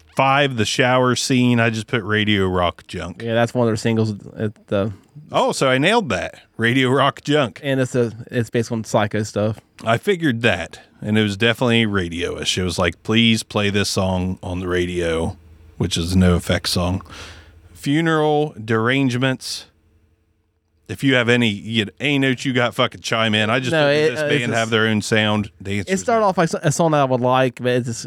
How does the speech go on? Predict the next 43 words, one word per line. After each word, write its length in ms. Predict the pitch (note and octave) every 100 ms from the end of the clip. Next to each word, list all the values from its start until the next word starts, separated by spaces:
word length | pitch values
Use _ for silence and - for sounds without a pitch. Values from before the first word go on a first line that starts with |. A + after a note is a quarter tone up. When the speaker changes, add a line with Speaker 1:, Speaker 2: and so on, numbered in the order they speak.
| C#3+
Speaker 2:
it 80 |
got 120 | B2+ B2+
to 100 | A2+
the 20 |
point, 220 | B2+ -
uh, 180 | B2+ A2
it 140 | B2+ A#2
just, 200 | A2+ - -
it 120 | A#2+
didn't 340 | A#2 A2 G#2 -
close 300 | - A2 G#2+
for 140 | A2+
me 120 | G#2+
at 60 | G#2
all. 300 | A2 A2+ G#2+ _
Speaker 1:
There 140 | D3+ D3+
was 100 | C#3
some 200 | C#3+ B2+
Muse 320 | C#3 D3 B2+
vibes 360 | G#2+ G2+ G2 G2
in 100 | G2+
there 160 | G2
too. 420 | F#2+ A2+ F#2 F2 - _ _ D#3
Like, 100 | A2
Speaker 2:
Yeah. 100 | C#3
Speaker 1:
they 80 | A#2+
did 180 | A#2 A2
some 200 | A2 G#2
Muse 280 | G#2+ G#2+ G2
sounding. 480 | - G#2 F#2+ F#2 G2
See, 140 | - A3+
I 140 | A3
just, 260 | G#3+ A#3+ -
I 140 | - G3
heard 500 | - G#3+ A#3 F3 -
so 300 | - F#3 F#3+
many 400 | G3 F#3 D#3 C3 -
rip-off 800 | B2+ C3 C#3+ D3+ C#3+ C3 - -
sounds. 600 | - B2+ A#2+ E2+ - -
Like, 320 | F2+ F2 - _ _ _ _ _
there 140 | B2+ D#3+
was 180 | F3
an 80 | D#3